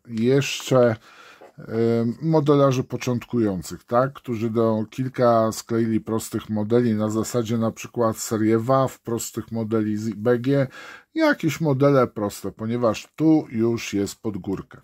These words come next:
Proszę zwrócić uwagę, koło składa się z trzech elementów. Mamy tutaj w elementach samo siedzenie, do którego przyczepiamy właśnie, y, parciane, w tym wypadku z metalu, e, taśmy. Mamy spory układ jezdny,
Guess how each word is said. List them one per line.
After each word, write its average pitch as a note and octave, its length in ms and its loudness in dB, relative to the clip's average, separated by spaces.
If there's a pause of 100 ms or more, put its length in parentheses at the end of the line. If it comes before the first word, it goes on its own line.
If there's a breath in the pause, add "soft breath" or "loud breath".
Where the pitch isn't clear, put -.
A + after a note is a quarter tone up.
Proszę C#3 300 -2
zwrócić A2 420 -4
uwagę, D#2 500 -6
koło D3+ 420 4
składa A2+ 460 0
się - 160 -8
z - 100 -12
trzech - 320 -6
elementów. F#2+ 720 -4 (500 loud breath)
Mamy B2+ 480 4
tutaj A#2+ 380 -2
w G#2+ 80 -2
elementach A#2 640 0
samo A#2+ 320 -2
siedzenie, G2 600 -2
do A#2 140 0
którego A2+ 400 -2
przyczepiamy A2+ 800 -2
właśnie, G2+ 680 0 (420)
y, G2+ 120 -2
parciane, A2+ 640 0 (200)
w - 80 -20
tym G#2+ 180 -6
wypadku G#2 500 -4
z G2 80 -4
metalu, G#2 560 0 (480 loud breath)
e, G2+ 280 2
taśmy. A2+ 580 0
Mamy A#2+ 440 2
spory A#2 460 0
układ A2 560 -2
jezdny, G2 880 -2